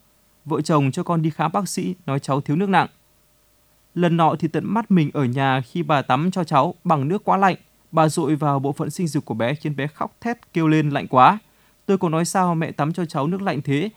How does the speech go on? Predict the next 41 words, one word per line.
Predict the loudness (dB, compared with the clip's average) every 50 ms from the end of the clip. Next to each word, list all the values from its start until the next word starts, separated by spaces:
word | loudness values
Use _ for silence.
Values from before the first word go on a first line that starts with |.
| _ _ _
khi | 0 0
ngoài | 2 0 0 -2
trời | -2 -2 -2 -2
đang | -2 -2 -2
gió | -2 0 2
mùa, | 4 4 6 6 6 4 0 -6 _ _ _ _ _ -2
bà | 0 2 2 2
thản | 0 -2 0 0
nhiên | 2 4
đáp, | 4 4 4 2 0 _ _ _ _ _ _ _ -12
"Dùng | -2 2 2 4 4
nước | 2 2
lạnh | 0 0 0 2 4
nhiều | 4 6 4 4
nó | 4 2 2
mới | 2 2 2 0
quen, | 0 -2 -2 0 -2
không | -2 -4 -2 -2
bị | -2 -2 -2
ho | 0 0 0
hen | 0 2 2 2 2 0 -2 _ _ _ _ _ _ _
khi | -4 -4 -2
thay | 0 0
đổi | 0 0 0
thời | -2 0
tiết." | 2 2 2 2 0 _ _ _ _ _ _ _ _ _ _ _ _ _ _ _ _ _ _ _ _
Tôi | 2 4 4 4
cũng | 2 0 -2
đã | -2 -2
rất | -2 -2 2 4
nhiều | 4 6 6
lần | 6 4 4 4 2 0
muốn | 0 -2
ra | -2 -2 -2
ngoài | 0 2 2 2 2 2 0 -2 -4 _ _ _ _ _ _
và | 0 2 4 4 4
nói | 4 4 2 2
với | 0 -2 -4
chồng | 0 0 2 2 2 2
về | 2 0 2
mẹ, | 2 0 0 -2